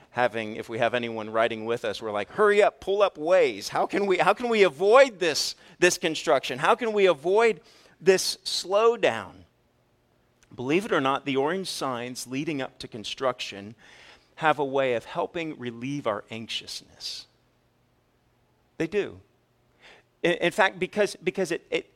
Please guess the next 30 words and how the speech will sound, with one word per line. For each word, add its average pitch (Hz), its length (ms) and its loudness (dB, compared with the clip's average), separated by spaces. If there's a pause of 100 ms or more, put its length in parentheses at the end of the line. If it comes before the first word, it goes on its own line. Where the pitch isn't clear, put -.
(140)
they 170 180 0
prepare 214 840 -4
us 117 640 -6 (1700)
for 165 220 -4
what 170 260 -2
is 147 140 -8
coming 147 380 -10
ahead. 101 580 -14 (1120)
And 190 140 4
even 294 280 0
though 220 160 6
as 185 220 0
much 220 380 0
as 208 200 0
we 214 200 -2
might 196 320 0
not 175 300 0
like 147 540 0
the 151 140 -6
stop - 500 -2
traffic, 170 640 -2 (200)
at 180 220 4
least 233 540 -4
I 175 220 2
knew 147 640 -4 (920)
two 214 160 -4
to 180 80 -2
five 165 320 2
miles 139 500 -2
back 110 720 -4